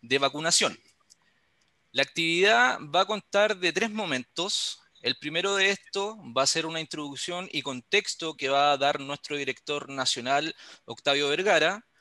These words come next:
Un segundo momento, eh, va a ser liderado, eh, por Marcela Riva, profesional de la diprese del Ministerio de Salud, quien nos va a explicar más a fondo cómo va a ser este proceso de vacunación, para tener un tercer momento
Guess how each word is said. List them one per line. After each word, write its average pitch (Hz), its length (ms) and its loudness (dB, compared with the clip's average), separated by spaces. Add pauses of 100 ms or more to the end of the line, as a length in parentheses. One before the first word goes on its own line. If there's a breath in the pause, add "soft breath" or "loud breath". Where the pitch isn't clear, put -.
(680 soft breath)
Un 139 140 -4
segundo 170 400 0
momento, 196 720 -4
eh, 120 260 -2 (200)
va 147 140 6
a 147 60 4
ser 151 220 2
liderado, 160 760 2
eh, 123 160 -2 (140)
por 196 240 -2
Marcela 156 680 2
Riva, 160 440 4 (140)
profesional 135 680 -2
de 151 100 -2
la 139 100 2
diprese 165 500 2
del 139 140 2
Ministerio 143 460 -4
de 156 100 2
Salud, 202 340 -2 (440 loud breath)
quien 170 160 0
nos 185 120 -2
va 170 120 4
a - 20 6
explicar 180 460 0
más 190 260 4
a 160 40 0
fondo 214 440 -4
cómo 214 300 -2
va 180 80 4
a 156 40 0
ser 202 200 2
este 170 180 -4
proceso 143 500 -2
de 165 80 -2
vacunación, 202 720 -2 (480 soft breath)
para 196 220 4
tener 196 320 2
un 180 220 -8
tercer 190 500 0
momento 202 680 -6